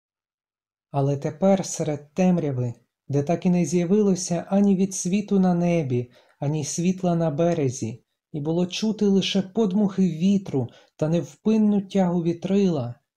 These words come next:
старому тепер здалося, що він уже помер. Він склав докупи руки і відчув свої долоні. Вони не були мертві, і він міг викликати біль, прикмету життя,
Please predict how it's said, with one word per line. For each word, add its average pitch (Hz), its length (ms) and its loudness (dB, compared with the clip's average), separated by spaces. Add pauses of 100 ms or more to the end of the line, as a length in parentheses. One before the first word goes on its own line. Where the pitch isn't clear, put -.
(140)
старому 160 560 -4
тепер 151 360 -4
здалося, 147 680 -2
що - 260 -6
він 190 340 2
уже 165 400 -2
помер. 160 640 -2 (640)
Він 139 180 0
склав 208 420 -2
докупи 180 480 -2
руки 190 440 -2 (280)
і 175 80 0
відчув 196 520 -2
свої 185 400 0
долоні. 139 640 0 (560)
Вони 185 300 2
не 233 100 0
були 233 280 0
мертві, 120 720 0 (260)
і 139 120 -4
він 165 260 0
міг 185 320 2
викликати 190 600 0
біль, 147 500 0 (380)
прикмету 208 560 0
життя, 156 680 -2